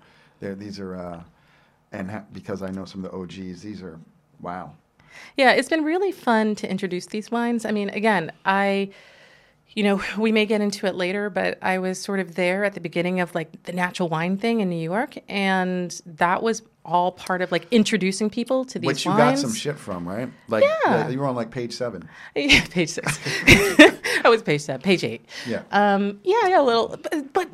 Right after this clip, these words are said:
Speaker 2: yeah, like, all, isn't, like, all, all coverage good coverage or something like
Speaker 1: Oh,
Speaker 2: that?
Speaker 1: yeah.
Speaker 2: Um,
Speaker 1: There's no, no, no,
Speaker 2: Yeah.
Speaker 1: all, there's no such thing as bad press.
Speaker 2: Yeah, so, no, I was, um, I was happy to do that,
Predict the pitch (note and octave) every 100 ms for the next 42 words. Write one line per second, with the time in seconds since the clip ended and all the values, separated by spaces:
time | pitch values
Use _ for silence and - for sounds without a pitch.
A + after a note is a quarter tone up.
0 | - G3+ E4+ C5 G3+ D#3+ D3+ F#3+ G3+ B3
1 | G#3+ A#3+ D#4+ - A3 G#3 - G3+ G3+ G3+
2 | G3 F#3 G3 _ _ - - F#3+ G3 G#3
3 | G3+ G3 G#3+ - A#3+ A#3+ A#3+ B3 A#3+ C4
4 | B3+ C4 A3+ B3 B2 G2 - - - A3
5 | A3 A3 A3 D#3+ D3+ E3+ E3 D3+ E3 D#3
6 | C3 C3+ - A#3 C4 F#3+ C#3 A#2+ A#2 A#2+
7 | C#3 C#3 C3 A2 G2 G2+ F#2 - D#2 -
8 | G3 A3 - B3+ B3+ A#3+ B3 B3+ B3+ G#3+
9 | A3+ A#3 A3+ A3+ G#3+ G#3 G#3 G3+ G3 G3
10 | G3 A#3+ G#3 E3 E3+ G3 A3+